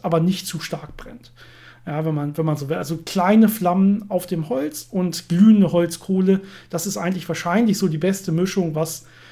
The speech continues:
ähm, vor allen Dingen die Effizienz angeht und, äh, was das Verbrennen vom Material selber angeht. Ja, und jetzt kann man noch überlegen, was fördert jetzt am wenigsten Ruß?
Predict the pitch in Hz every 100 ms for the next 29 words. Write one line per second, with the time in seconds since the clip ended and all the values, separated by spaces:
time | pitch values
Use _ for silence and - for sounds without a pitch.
0 | - - 165 156 160 151 - 180 170 151
1 | 175 175 - 185 196 220 220 220 208 226
2 | 233 - - - _ _ _ _ _ -
3 | - - - - 202 190 185 - - 170
4 | 160 156 156 - - 156 151 180 175 -
5 | 156 156 165 143 156 139 156 151 - 123
6 | 82 - - - _ _ _ - _ 156
7 | 147 175 180 - 190 185 175 180 165 180
8 | 170 165 - 180 180 175 151 - 185 175
9 | 170 - 160 160 247 294 -